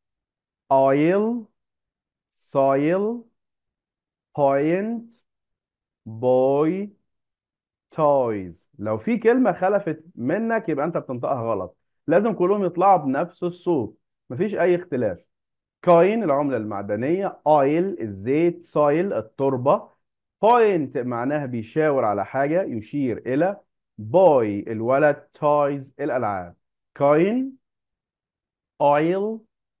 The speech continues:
سايل، بوينت، بوي، تويز. دروس الصوتيات ما تهملهاش، لأنك لو أهملتها هتضطر بعد كده تروح تاخد ك-، كورسات وكده، فأنت تعلمهم هنا أفضل.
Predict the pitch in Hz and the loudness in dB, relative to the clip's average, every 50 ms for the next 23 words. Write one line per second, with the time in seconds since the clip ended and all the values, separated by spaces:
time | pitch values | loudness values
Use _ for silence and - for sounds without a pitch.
0 | _ _ _ _ _ _ _ _ _ _ _ _ _ _ _ - - 143 135 139 | _ _ _ _ _ _ _ _ _ _ _ _ _ _ _ -8 -2 0 0 2
1 | 139 151 165 180 202 214 214 220 220 220 _ _ _ _ _ _ _ _ _ _ | 2 0 0 -2 -2 -4 -4 -6 -10 -14 _ _ _ _ _ _ _ _ _ _
2 | _ _ _ _ _ _ _ _ _ _ _ _ _ _ _ _ _ 151 143 139 | _ _ _ _ _ _ _ _ _ _ _ _ _ _ _ _ _ 0 2 2
3 | 143 147 160 175 202 214 226 226 190 - _ _ _ _ _ _ _ _ _ _ | 2 2 0 -2 -2 -4 -6 -8 -10 -14 _ _ _ _ _ _ _ _ _ _
4 | _ _ _ _ _ _ _ _ _ _ _ _ - 95 92 95 110 139 139 135 | _ _ _ _ _ _ _ _ _ _ _ _ -18 -18 -14 -8 -4 -2 0 2
5 | 131 135 139 139 147 151 147 156 156 156 151 _ _ _ _ _ _ _ _ _ | 2 2 0 0 0 -2 -2 -4 -6 -8 -10 _ _ _ _ _ _ _ _ _
6 | _ _ _ _ _ _ _ _ _ - 151 143 131 113 104 98 95 90 - - | _ _ _ _ _ _ _ _ _ -2 -2 0 0 -2 -4 -6 -8 -14 -18 -20
7 | - 110 104 117 143 175 170 202 - - 151 135 - 151 165 - 185 160 - - | -20 -16 -10 -8 -8 -8 -8 -8 -6 -6 -4 -2 0 0 0 0 -2 -4 -6 -6
8 | 127 123 123 120 120 123 151 190 226 - - _ _ _ _ _ _ _ _ _ | -6 -6 -4 -4 -2 -2 -2 -2 -2 -4 -10 _ _ _ _ _ _ _ _ _
9 | _ _ _ _ 107 107 113 123 143 139 131 135 135 110 123 127 131 131 127 123 | _ _ _ _ -4 -2 -2 0 -2 -2 -2 -2 -2 0 0 -2 -2 -4 -6 -6
10 | 123 160 175 208 214 196 202 156 - - 151 151 147 139 127 120 120 117 160 151 | -4 -2 -2 0 0 -2 -4 -6 -6 -6 -4 -4 -4 -4 -4 -4 -4 -6 -6 -4
11 | 139 120 139 143 139 131 - 135 139 139 131 107 101 - - - - - - _ | -4 -4 -4 -6 -6 -4 -4 -4 -2 -4 -6 -8 -10 -10 -12 -12 -12 -12 -8 _
12 | - 92 - 113 - 110 101 - - 135 139 139 - 117 113 - 147 151 151 156 | -4 -4 -4 -2 -2 -2 -4 0 0 0 0 2 2 0 2 2 4 4 4 2
13 | - - _ _ _ _ - 120 131 160 170 160 135 123 127 110 113 123 151 156 | 0 -4 _ _ _ _ 0 2 4 4 4 4 2 2 2 2 2 2 0 0
14 | 147 131 113 113 131 139 139 - 117 110 104 95 90 85 | 0 -2 -2 -4 -4 -4 -4 -4 -4 -6 -6 -8 -12 -14